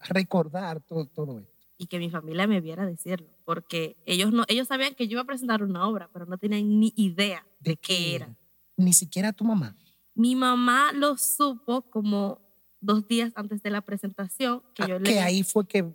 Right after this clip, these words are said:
Speaker 1: que
Speaker 2: que yo le había
Speaker 1: tuvimos
Speaker 2: enseñado.
Speaker 1: el pequeño inconveniente.
Speaker 2: Ajá, yo le había enseñado a, a mi hermano
Speaker 1: Ujú.
Speaker 2: el monólogo, que lo leyera.
Speaker 1: Ok. ¿Y
Speaker 2: Y
Speaker 1: qué dijo
Speaker 2: él,
Speaker 1: tu hermano?
Speaker 2: él sin palabras,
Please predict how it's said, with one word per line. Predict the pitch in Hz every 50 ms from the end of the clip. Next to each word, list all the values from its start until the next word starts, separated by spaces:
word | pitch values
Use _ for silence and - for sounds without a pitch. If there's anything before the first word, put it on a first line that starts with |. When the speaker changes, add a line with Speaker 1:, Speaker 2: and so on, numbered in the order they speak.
| -
Speaker 1:
que | - 208
Speaker 2:
que | 190 180 175
yo | 220 208
le | 220 226
había | 226 226 233 214
Speaker 1:
tuvimos | 202 202 196
Speaker 2:
enseñado. | 202 208 220 214 208
Speaker 1:
el |
pequeño | 214 - 190 185 185
inconveniente. | 175 - 175 175 175 175 208 233 233 214 180 156 147 - 135 131
Speaker 2:
Ajá, | - 262 247 233 240 233 214 202 220 - _ _ _ _ _
yo | - 190 220 208
le | 214 226
había | 226 226 226
enseñado | 220 226 220 - 226 220 214 208 202 202 202 196 202 196 196 190 - -
a, | - 185 180 180 175 175 175 175 175 170 170 165 _ _ _ _ _ _ _ _ _ _ _ _ _ _ _ - -
a | - 202
mi | 214 220
hermano | 233 233 240 208 185 180 190 226 277 _
Speaker 1:
Ujú. | - 165 175 202 247 - -
Speaker 2:
el | 196 196 196
monólogo, | 202 208 202 175 165 - - _ _ _ _
que | 196
lo | 185 175
leyera. | 170 170 180 - 359 - _ _ _ _ _ _ _ _
Speaker 1:
Ok. | 185 170 - -
¿Y | 131 131 156 - _ _ _ _ _ _ _ _ _ _ _ - 196 196 190
Speaker 2:
Y | 190
Speaker 1:
qué | - -
dijo | 185 185 190
Speaker 2:
él, | 196
Speaker 1:
tu | 190 226
hermano? | 196 180 156 127 123 120 123 139 - _ _ _ _ _
Speaker 2:
él | - 202 208 214 - - _
sin | - 240 214 190
palabras, | 190 170 165 160 160 165 214